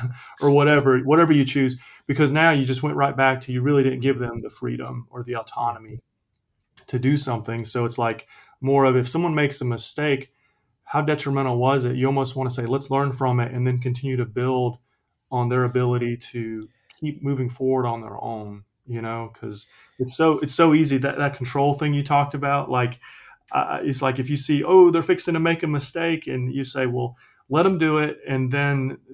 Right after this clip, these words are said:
Speaker 1: don't, don't berate them to the point where now they're just never gonna do it again. You know, it almost would be like, "Hey, it's okay. Let's learn from this," and then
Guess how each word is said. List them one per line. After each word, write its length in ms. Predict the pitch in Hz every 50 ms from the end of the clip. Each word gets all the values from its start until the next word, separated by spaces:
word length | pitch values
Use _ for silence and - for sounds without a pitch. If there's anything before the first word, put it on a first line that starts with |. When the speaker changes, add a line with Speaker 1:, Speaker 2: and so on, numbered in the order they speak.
| 135 127
Speaker 1:
don't, 360 | 131 143 151 156 156 - - _ _ _ _ _ _ 139
don't 240 | 139 151 160 151 135
berate 420 | 147 131 127 139 147 160 160 160
them 220 | - 131 127 127 120
to 100 | 123 123
the 80 | 123
point 340 | 120 - - 139 131 131 127
where 100 | 127 123
now 180 | 127 135 139 131
they're 120 | 127 120
just 220 | 123 131 123 127 131
never 220 | 135 131 123 127 123
gonna 220 | 127 123 120 110
do 220 | 110 127 127 127
it 80 | 127 117
again. 400 | 113 110 107 110 107 110 107 110 113
You 80 | 120 120
know, 160 | 120 123 123
it 20 |
almost 340 | 127 135 139 135 131 127 -
would 100 | 127 120
be 60 | 123
like, 200 | 117 117 117 -
"Hey, 320 | - 156 156 143 123 107 _ _ _ - _ _ _ -
it's 160 | 127 127 -
okay. 640 | 147 147 143 - 156 143 139 135 135 131 123 120 123 _
Let's 260 | - 123 127 - 135
learn 220 | 139 139 139 131
from 180 | 127 131 131 127
this," 320 | 127 131 127 127 127 -
and 160 | 127 123 120 123
then 280 | 123 123 123 120 123